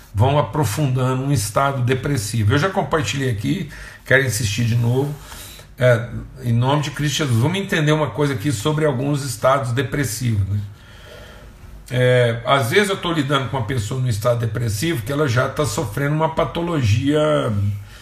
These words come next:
é, física, né? Ela já tá, ela já tá com um dano cognitivo. Então, é,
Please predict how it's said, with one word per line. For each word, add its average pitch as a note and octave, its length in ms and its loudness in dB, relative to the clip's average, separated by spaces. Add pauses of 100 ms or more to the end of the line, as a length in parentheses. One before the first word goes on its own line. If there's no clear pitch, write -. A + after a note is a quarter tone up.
(340)
é, A#2+ 580 2
física, G#2 1040 0
né? B2 240 -4
Ela B2+ 140 2
já A#2+ 140 2
tá, C#3 520 0 (360)
ela A#2 160 4
já B2+ 100 4
tá B2 120 -4
com D#3 160 -6
um C3+ 260 0
dano A#2 720 2
cognitivo. A#2+ 840 -2 (120)
Então, A#2 640 -2 (760)
é, A2+ 360 2